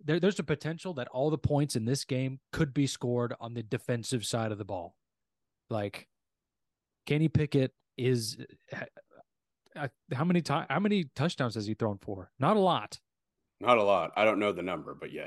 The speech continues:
Speaker 2: definitely not a lot. <laughs>
Speaker 1: Yeah, and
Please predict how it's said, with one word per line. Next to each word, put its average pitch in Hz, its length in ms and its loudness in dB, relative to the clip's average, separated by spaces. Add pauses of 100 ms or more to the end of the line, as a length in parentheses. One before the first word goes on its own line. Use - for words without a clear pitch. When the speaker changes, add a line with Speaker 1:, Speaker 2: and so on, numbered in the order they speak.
Speaker 2:
definitely 87 360 -6
not 90 140 -4
a - 60 -12
lot. - 280 -12 (520)
<laughs> - 80 -20 (380)
Speaker 1:
Yeah, 117 240 0 (160)
and 113 560 0